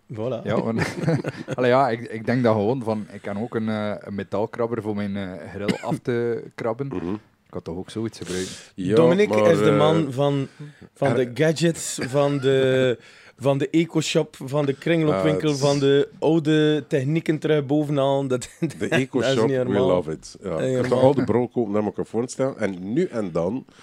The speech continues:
Speaker 1: Dus
Speaker 3: wie
Speaker 1: kom
Speaker 3: dat
Speaker 1: van
Speaker 3: een
Speaker 1: pas, hè.
Speaker 3: ongelooflijke vondsten. En men dat trouwens, eh, de drie tools dat we altijd mee hebben voor ons
Speaker 1: Amai.
Speaker 3: open vuurprogramma, dat is, je kunt dat niet verkopen, dat
Speaker 1: Nee.
Speaker 3: is zo machtig.
Speaker 1: Nee.
Speaker 3: Ja, dat zit toch één bij, een stok.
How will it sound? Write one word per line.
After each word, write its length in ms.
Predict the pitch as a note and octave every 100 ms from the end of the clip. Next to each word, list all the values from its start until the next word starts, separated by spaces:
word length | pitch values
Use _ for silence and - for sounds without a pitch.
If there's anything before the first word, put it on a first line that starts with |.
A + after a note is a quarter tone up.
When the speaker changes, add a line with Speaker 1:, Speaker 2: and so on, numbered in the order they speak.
| - -
Speaker 1:
Dus 100 | -
Speaker 3:
wie 80 |
Speaker 1:
kom 100 | A2
Speaker 3:
dat 80 | G#2
Speaker 1:
van 100 | G#2+
Speaker 3:
een 60 | G2
Speaker 1:
pas, 200 | A2 G#2+
hè. 40 |
Speaker 3:
ongelooflijke 1120 | A2 G#2+ A#2+ - G#2+ - G2+ F#2+ F2+ E2+ E2 D#2 _ _ _
vondsten. 560 | D2+ F2 D#2+ - F#2+ G2 _
En 200 | G2+ G2
men 160 | G2
dat 160 | F2+ F2
trouwens, 520 | G2 F2+ F2+ - - _ - - - -
eh, 160 | E2 E2 D#2
de 160 | F2
drie 240 | D#2 G#2 G#2+
tools 300 | - A#2 A#2+
dat 120 | G#2
we 80 | G2
altijd 360 | F2+ A#2 - F2
mee 140 | G2+
hebben 180 | A#2 C3+
voor 100 | C#3+
ons 120 | C#3+
Speaker 1:
Amai. 140 | B2+ G2
Speaker 3:
open 200 | G#2+ D#2+
vuurprogramma, 640 | G2+ - G#2+ G#2+ A2 A2 F#2
dat 120 | E2+
is, 360 | - - D#2 C#2
je 80 | E2
kunt 180 | F#2
dat 120 | - F2
niet 180 | A2
verkopen, 340 | G#2 - E2+ -
dat 80 | C3
Speaker 1:
Nee. 80 | C3
Speaker 3:
is 140 | F2+
zo 60 | E2
machtig. 280 | G2+ -
Speaker 1:
Nee. 120 | A#2+ A#2+ - _ - _ _
Speaker 3:
Ja, 160 | E2+ E2
dat 180 | E2+ E2
zit 120 | A2
toch 140 | A#2+ -
één 260 | A#2+ C#3
bij, 200 | B2+ -
een 80 | F#2
stok. 560 | - - D#3 - -